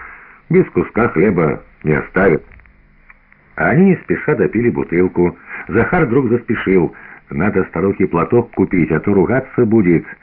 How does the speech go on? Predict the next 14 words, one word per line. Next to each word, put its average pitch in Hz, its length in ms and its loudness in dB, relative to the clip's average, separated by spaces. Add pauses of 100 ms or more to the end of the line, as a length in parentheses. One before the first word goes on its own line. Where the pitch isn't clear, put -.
(200)
Эй, 147 360 2
человек!» 120 680 0 (580)
К - 100 -12
столу 143 240 2
подошёл 104 460 0
широкоплечий 90 680 0
молодой 87 360 2
парень. 78 440 0 (640)
«Сколько 123 280 2
тебе 95 260 2
за 90 120 2
водку 90 380 0
эту 80 240 0
дохлятину?» 67 800 -2